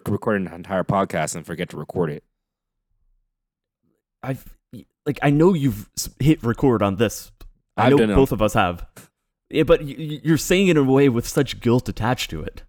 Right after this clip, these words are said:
Speaker 1: No, that, I'm saying that you've done that before.
Speaker 2: I've never done that. <laughs> I've never done anything wrong.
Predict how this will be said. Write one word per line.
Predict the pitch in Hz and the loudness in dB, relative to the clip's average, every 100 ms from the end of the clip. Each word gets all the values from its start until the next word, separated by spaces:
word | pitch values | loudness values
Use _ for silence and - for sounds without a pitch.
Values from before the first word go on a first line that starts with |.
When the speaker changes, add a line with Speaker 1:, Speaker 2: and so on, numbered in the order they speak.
| - | -4
Speaker 1:
No, | 120 98 | -2 0
that, | 104 | 0
I'm | 127 - | 0 0
saying | 147 | 0
that | 104 92 | 0 0
you've | 143 240 | -2 0
done | 101 | -2
that | 85 - | -4 -8
before. | - 87 80 76 _ _ _ - - _ - | -8 -6 -6 -8 _ _ _ -20 -20 _ -4
Speaker 2:
I've | 123 113 | -2 0
never | 95 | -2
done | 82 71 | -4 -8
that. | 58 - _ _ - - | -12 -16 _ _ -10 -10
<laughs> | - - - - _ _ _ _ _ _ _ _ _ _ _ _ _ _ _ 120 | -12 -16 -16 -20 _ _ _ _ _ _ _ _ _ _ _ _ _ _ _ -2
I've | |
never | 131 120 | 0 2
done | 107 101 | 2 0
anything | 98 92 - | 0 -2 -6
wrong. | 78 78 | -12 -14